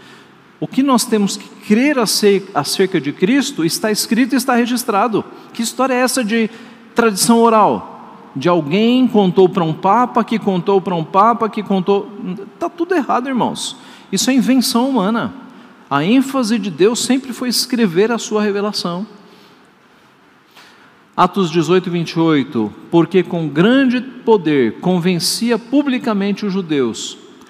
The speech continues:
provando por meio das Escrituras que o Cristo é Jesus."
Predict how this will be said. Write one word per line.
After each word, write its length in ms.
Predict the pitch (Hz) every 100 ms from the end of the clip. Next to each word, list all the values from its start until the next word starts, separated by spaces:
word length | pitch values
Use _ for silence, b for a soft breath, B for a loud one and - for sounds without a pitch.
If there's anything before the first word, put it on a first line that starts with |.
| B B -
provando 540 | 156 123 170 196 202
por 240 | 208 175
meio 260 | 151 185 202
das 300 | 147 202 208
Escrituras 1200 | 226 - 220 220 214 202 196 156 120 - - - B B B B B _ -
que 500 | 185 185 190 202 196
o 80 | 160
Cristo 880 | - - 202 202 - - - 147 131 - - B B -
é 340 | 131 135 143 139 - - - 120
Jesus." 1000 | 104 127 131 104 107 95 80 - -